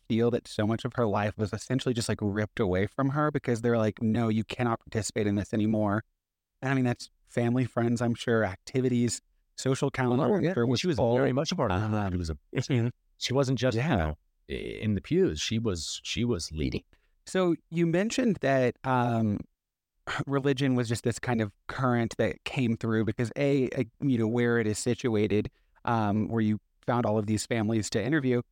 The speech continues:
Speaker 1: um, what is, what was something else that while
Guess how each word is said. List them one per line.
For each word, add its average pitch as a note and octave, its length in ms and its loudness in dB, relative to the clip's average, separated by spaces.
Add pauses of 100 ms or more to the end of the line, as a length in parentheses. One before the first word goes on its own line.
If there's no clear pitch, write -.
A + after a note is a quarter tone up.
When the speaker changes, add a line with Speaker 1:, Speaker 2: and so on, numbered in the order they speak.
(280)
Speaker 1:
um, B2 460 0 (520)
what F3 240 0
is, B3+ 420 0
what D3+ 260 -2
was B3+ 140 0
something A3+ 380 0
else C3+ 280 -2
that A#2 200 0
while A#2+ 180 0